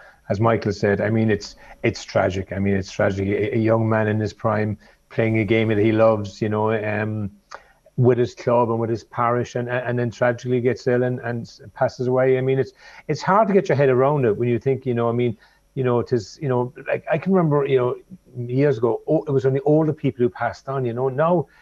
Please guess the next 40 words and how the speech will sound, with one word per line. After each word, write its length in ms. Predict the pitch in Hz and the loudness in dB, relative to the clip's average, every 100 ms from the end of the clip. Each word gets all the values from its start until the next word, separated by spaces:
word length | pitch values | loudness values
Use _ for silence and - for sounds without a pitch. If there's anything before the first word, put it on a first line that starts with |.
| _ - | _ -4
age 320 | 151 170 143 | 2 2 2
doesn't 220 | 147 139 127 | 0 0 0
seem 140 | 135 | 0
to 60 | 117 | 2
be 80 | |
a 60 | 123 | 0
factor 500 | - 143 143 - 135 | 2 -2 -2 -4 -2
anymore, 280 | 123 117 113 | 0 0 0
or, 300 | 113 120 120 | 2 0 2
or, 120 | 127 | 2
or 200 | 127 131 | 4 4
as 80 | 123 | 2
big 220 | 107 135 | 0 0
a 60 | 151 | 0
factor 380 | - 123 - 113 | 0 -2 -2 -8
it 100 | 113 | -4
was. 400 | 110 110 104 113 | -4 -4 -12 -12
And 140 | 113 _ - _ - | -14 _ -20 _ 0
it's 180 | 190 - | 2 2
just 160 | 156 - | 0 2
very 180 | 120 | 2
hard. 260 | 104 107 104 | 2 2 2
And 120 | 123 | 0
the 40 | 139 | 2
G 280 | 208 196 | 4 6
A 40 | 170 | 6
A 80 | 139 | 4
are 40 | |
very 180 | 139 131 | 4 4
good 300 | 123 127 - _ _ - | 4 4 2 _ _ -6
a-, 80 | 117 | -4
a-, 220 | 120 117 | -2 -4
a-, 120 | 117 113 | -4 -4
as 120 | 107 | -6
an 80 | 113 | -8
organisation 460 | 110 113 107 107 101 _ _ - | -6 -6 -6 -10 -18 _ _ -20
in, 380 | 107 131 120 123 | -8 -6 -6 -4
in 100 | 123 | -2
helping 480 | 110 - 143 143 123 | 2 2 2 2 0
people, 360 | 120 110 117 | 0 0 -2